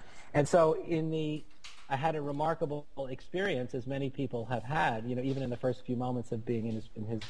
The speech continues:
uh, presence. Um, I, I was with a friend of mine, and we were asking, uh, we were asking him,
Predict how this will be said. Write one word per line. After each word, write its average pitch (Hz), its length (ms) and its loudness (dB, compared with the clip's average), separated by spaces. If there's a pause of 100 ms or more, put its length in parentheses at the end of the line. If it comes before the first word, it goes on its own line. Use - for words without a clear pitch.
(140)
uh, 113 40 -6 (280)
presence. 127 460 2 (440)
Um, 117 380 2 (1900)
I, 127 280 6
I 127 120 4
was 127 140 6
with 143 120 8
a 131 40 4
friend 156 240 2
of 156 60 2
mine, 127 160 2
and 123 80 2
we 127 80 6
were 123 80 4
asking, 131 540 0 (300)
uh, 113 260 -4 (120)
we 123 100 -4
were 120 100 0
asking 123 360 -2
him, 117 280 -2